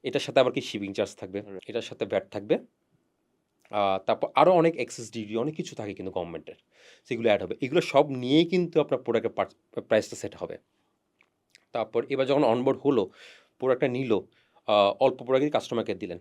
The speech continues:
Speaker 1: but in the meantime আরেকটা নেগোসিয়েশন আপনাকে করতে হবে, সেটা হলো কিছু প্রোডাক্ট না ইনটেক থা-, অবস্থায় থাকে, সিং র্যাপ করা। আপনি চাইলেও বুঝতে পারবেন এটা ড্যামেজ ভিতরে হয়েছে কি হয় নাই।
Speaker 2: রাইট।
Speaker 1: ডিউরিং ডেলিভারি বাংলাদেশেও হতে পারে,
Speaker 2: হুম।
Speaker 1: ডিউরিং ডেলিভারি বাইরে থেকে আসার সময় হতে পারে।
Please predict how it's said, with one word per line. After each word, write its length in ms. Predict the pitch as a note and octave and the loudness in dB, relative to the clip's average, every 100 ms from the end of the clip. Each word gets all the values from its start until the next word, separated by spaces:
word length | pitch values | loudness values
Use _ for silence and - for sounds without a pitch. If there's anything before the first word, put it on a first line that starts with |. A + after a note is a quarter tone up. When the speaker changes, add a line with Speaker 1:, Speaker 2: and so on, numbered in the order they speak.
| _ _ - | _ _ -2
Speaker 1:
but 100 | D3 | 0
in 220 | - D3 D#3 | 2 4 4
the 80 | |
meantime 260 | D#3 D#3 F3+ - | 4 4 0 0
আরেকটা 280 | D#3+ E3 D#3+ | -2 2 2
নেগোসিয়েশন 400 | A#2+ A#2+ A2+ G#2 | 2 0 -2 -4
আপনাকে 280 | G2+ G2 | -4 -6
করতে 280 | F#2+ F#2+ - | -6 -8 -10
হবে, 120 | D#3+ | -10
সেটা 260 | D3+ C3+ B2+ | -8 -8 -6
হলো 200 | C3+ D#3 _ _ _ _ _ _ | -6 -8 _ _ _ _ _ _
কিছু 220 | - D3+ F3 | -14 -10 -8
প্রোডাক্ট 300 | G3 D3+ F#3 | -6 -6 -6
না 60 | - | -8
ইনটেক 360 | C3 B2 A#2+ B2 - | -10 -8 -6 -8 -8
থা-, 120 | A2+ | -10
অবস্থায় 360 | F#2 - - | -10 -16 -18
থাকে, 180 | - - - _ - | -20 -20 -20 _ -20
সিং 280 | - D#3+ | -4 2
র্যাপ 160 | C#3+ A2 - | 4 2 -2
করা। 200 | - - _ _ _ - | -16 -16 _ _ _ -8
আপনি 240 | B2 C#3+ | -2 0
চাইলেও 380 | C3 - B2+ C#3+ | 0 2 4 2
বুঝতে 280 | C3 - C3+ | 0 -4 -2
পারবেন 220 | A#2 A#2 | 0 0
এটা 100 | A2 | -2
ড্যামেজ 360 | G2 G2 G#2+ G#2 | -2 -2 -2 -6
ভিতরে 260 | G#2 G#2 G2+ A2+ | -12 -12 -10 -6
হয়েছে 320 | G#2+ - A2+ | -6 -6 -10
কি 140 | A2 | -8
হয় 220 | - F2 | -10 -8
নাই। 100 | F2 | -8
Speaker 2:
রাইট। 260 | F2 - - | -10 -14 -6
Speaker 1:
ডিউরিং 240 | C3 D#3+ | 2 4
ডেলিভারি 240 | C#3+ D3+ C3 | 6 6 4
বাংলাদেশেও 380 | A2+ B2 - D3+ | 4 2 2 0
হতে 180 | D3+ | 2
পারে, 180 | C#3 D3+ | 4 4
Speaker 2:
হুম। 400 | D#3 - - G#2+ | 0 -6 -20 -2
Speaker 1:
ডিউরিং 160 | C3 D3 | 2 4
ডেলিভারি 260 | C3+ B2+ B2+ | 2 0 0
বাইরে 220 | G#2+ A#2 | 2 2
থেকে 140 | C3 | 0
আসার 180 | G#2+ A#2 | -2 -4
সময় 220 | - A2 | -8 -8
হতে 200 | F2 - | -8 -12
পারে। 220 | - E2+ | -14 -14